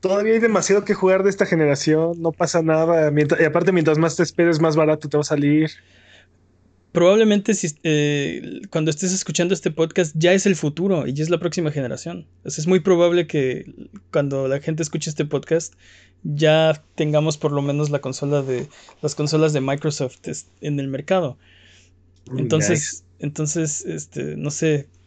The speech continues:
Speaker 2: creo que, creo que ya la decisión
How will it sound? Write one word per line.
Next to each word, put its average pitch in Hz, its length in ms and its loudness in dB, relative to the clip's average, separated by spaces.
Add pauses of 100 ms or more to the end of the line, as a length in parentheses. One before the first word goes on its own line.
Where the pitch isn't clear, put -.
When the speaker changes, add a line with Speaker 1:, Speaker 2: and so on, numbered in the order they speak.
(120)
Speaker 2:
creo 156 220 0
que, 147 260 2 (140)
creo 160 160 -2
que 143 480 0 (800)
ya 175 500 4
la 165 140 6
decisión 170 600 2